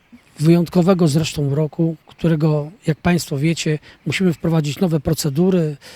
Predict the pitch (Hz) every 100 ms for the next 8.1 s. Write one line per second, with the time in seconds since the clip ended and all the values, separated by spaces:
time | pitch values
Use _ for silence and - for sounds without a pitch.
0 | - - 160 - 190 165 151 139 156 170
1 | - 156 156 165 156 147 165 - 160 147
2 | - _ - - 147 151 160 165 - 160
3 | 151 143 156 151 151 - 151 147 156 156
4 | 156 - 139 - 156 - 156 143 147 165
5 | 165 170 - - - - - - 220 190
6 | 170 180 151 165 - 165 170 170 - -
7 | - - - - 156 156 151 151 151 151